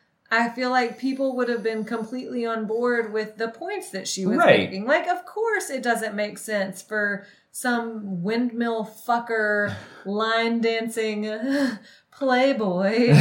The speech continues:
Speaker 1: um,
Speaker 2: <laughs>
Speaker 1: to settle down with an Alabama virgin.
Speaker 2: Right.
Speaker 1: Like, no one's arguing that fact.
Speaker 2: Right. No one thinks these two are great for each other. It's just, like you just said, like,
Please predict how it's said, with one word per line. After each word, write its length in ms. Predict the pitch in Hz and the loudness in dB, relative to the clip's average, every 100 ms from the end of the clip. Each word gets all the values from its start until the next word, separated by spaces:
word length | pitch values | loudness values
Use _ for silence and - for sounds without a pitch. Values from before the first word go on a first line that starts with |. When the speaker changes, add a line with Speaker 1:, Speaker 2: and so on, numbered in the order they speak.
| - - - - | 8 4 0 4
Speaker 1:
um, 680 | 254 - 247 233 262 226 | 6 8 6 10 8 8
Speaker 2:
<laughs> 320 | 262 247 - - | 6 6 4 4
Speaker 1:
to 120 | 269 | 4
settle 400 | - 240 247 240 | 2 0 2 2
down 360 | 226 214 220 233 | 2 0 0 -2
with 160 | 240 | -2
an 220 | 240 233 233 | -2 -4 -4
Alabama 840 | 190 202 220 196 190 190 220 240 | -2 -2 -2 -2 -2 0 -2 -2
virgin. 640 | 302 339 240 190 170 165 180 - | -2 -2 -2 -4 -8 -10 -12 2
Speaker 2:
Right. 320 | 165 117 - | 6 6 6
Speaker 1:
Like, 200 | - - _ _ 240 | -2 -12 _ _ -6
no 300 | 220 294 359 | 2 4 4
one's 260 | 381 277 | -2 -4
arguing 600 | - 226 302 302 277 202 | -2 2 2 0 -2 -2
that 320 | 190 175 - 185 | -2 -4 -8 -8
fact. 400 | 185 - - 131 | -8 -10 -12 -2
Speaker 2:
Right. 380 | 117 87 - 139 | 0 0 -2 4
No 180 | 202 | 8
one 200 | 247 220 | 10 8
thinks 280 | 185 196 185 | 6 4 4
these 240 | 170 151 151 | 2 0 4
two 160 | 156 | 4
are 80 | 127 | 4
great 320 | 123 139 135 | 6 6 6
for 140 | - 113 | 0 -4
each 220 | 101 117 | 0 4
other. 280 | 104 107 107 | 4 4 2
It's 220 | 110 - | 0 -2
just, 200 | 123 131 | -2 4
like 240 | 143 147 | 4 6
you 120 | 202 196 | 2 2
just 280 | 214 214 | 0 0
said, 260 | 311 294 104 | 4 6 6
like, 260 | 104 98 | 4 0